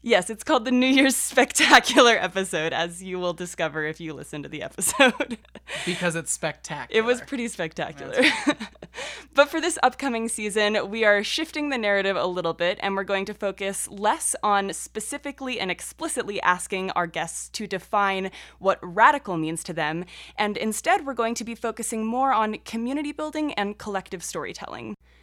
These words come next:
Speaker 1: Since this interview was conducted several months ago, it was actually the last interview where we asked one of our guests to define the term radical A I in their own words to us. So this will actually be the last episode that we air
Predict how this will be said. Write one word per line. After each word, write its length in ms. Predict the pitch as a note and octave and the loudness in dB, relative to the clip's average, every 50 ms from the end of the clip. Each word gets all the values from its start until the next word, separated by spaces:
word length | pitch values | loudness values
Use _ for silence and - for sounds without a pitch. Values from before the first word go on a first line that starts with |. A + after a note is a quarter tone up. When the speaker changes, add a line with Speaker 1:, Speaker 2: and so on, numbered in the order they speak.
| _ _ _ | _ _ _
Speaker 1:
Since 340 | - - C4+ C4 C4 - | -8 -4 -2 -2 -2 -2
this 220 | - - D#4 D4+ - - | -4 -4 -4 -4 -2 -2
interview 400 | A3+ A3 - B3 G3+ A3+ A#3 A#3 | -4 -4 -4 -6 -6 -6 -4 -2
was 180 | G3+ G3 F#3+ | 0 -2 -2
conducted 640 | - - G#3+ G#3 G3 F#3+ F#3 - - G3+ F#3+ F3+ - | -4 -6 -6 -2 0 0 -2 -2 -4 -6 -6 -6 -8
several 300 | - - A3 G3 G3+ F#3+ | -4 -2 -2 0 0 0
months 280 | F3+ F3 F3 F#3 - - | 0 -2 -2 -4 -6 -8
ago, 300 | A#3 A3+ B3 B3+ C4 C4+ | -4 -2 -2 0 0 0
it 120 | - G#3+ | -2 -4
was 160 | G3 G#3 - | -4 -4 -2
actually 340 | - G#3+ A3+ - - B3+ A#3+ | -2 -2 -2 -2 -4 -6 -4
the 100 | G#3 G#3+ | -4 -4
last 480 | G3 F3 F3 F3+ F3+ F#3 G3 - - - - | -4 0 2 4 4 4 2 -2 -6 -10 -6
interview 420 | G3 F#3+ F#3 F3+ E3+ F#3 F3+ F3+ F3+ | -4 -4 -4 -4 -4 -4 -4 -4 -2
where 240 | E3+ F3 E3+ E3+ | -2 -2 0 -2
we 260 | E3+ D#3 F3 E3+ E3 - | -2 -2 -4 -4 -4 0
asked 400 | - G3 G3 G3+ - - - - | 2 4 4 2 2 -4 -14 -10
one 160 | F#3 F3+ F3+ F3+ | -6 -4 -2 -2
of 80 | E3 | 0
our 140 | E3+ E3 D#3+ | 0 -2 -2
guests 520 | D#3+ - F3+ E3+ E3+ - - - - - - | -2 -2 -4 -4 -4 -4 -8 -10 -10 -12 -10
to 140 | - - F#3+ | -8 -6 -6
define 580 | F#3 F3 - - F#3+ F3+ F#3 F3+ F3+ F3+ F3 - - - - - | -6 -6 -4 -2 0 2 2 2 2 0 -2 -6 -10 -18 -8 -6
the 80 | - G3+ | -6 -4
term 360 | - - G3+ F#3+ F#3 F3+ D#3 | 0 2 4 4 4 4 4
radical 420 | E3+ E3 D#3+ E3 E3 - F3+ E3+ | 6 6 6 4 2 0 0 0
A 160 | C#3+ D3 D#3+ | 2 2 2
I 220 | D#3+ D3+ D3+ D3+ D3+ | 2 4 4 4 2
in 240 | D3+ - - E3+ E3 | 0 -2 -2 -4 -2
their 160 | D#3+ D#3+ C3 | -2 -2 -2
own 180 | D#3+ D#3+ D#3 C#3+ | -4 -4 -6 -6
words 360 | D3+ C#3 C#3+ D3+ - - - | -6 -8 -8 -8 -10 -10 -10
to 160 | - - F3+ | -8 -8 -8
us. 320 | - - - G#3 - - - - - - - | -8 -10 -8 -8 -8 -10 -10 -12 -16 -18 -12
So 100 | - - | -8 -6
this 220 | A#3+ G#3+ - C#4+ - | -4 -2 -2 -2 0
will 80 | D4 | 4
actually 400 | C4 - G3+ G#3+ - - B3 A#3 | 4 6 4 4 2 -2 -4 -4
be 300 | G3+ - G3+ G3 G3 F#3+ | -4 -6 -6 -2 0 0
the 180 | F#3 - F#3+ F#3 | 0 0 0 2
last 300 | F#3+ F#3+ F#3+ G3+ - - | 4 4 2 2 0 -4
episode 540 | - F#3 - F#3+ - - F#3+ F#3 F3+ F3 E3+ | -4 -4 -4 -6 -2 0 2 2 2 2 0
that 180 | - F3 E3 D#3 | -2 -2 -2 -2
we 180 | F3 F3+ - | -6 -6 -4
air 360 | - G3+ G3 G3 F#3+ F#3+ F#3+ | 0 2 4 6 6 6 4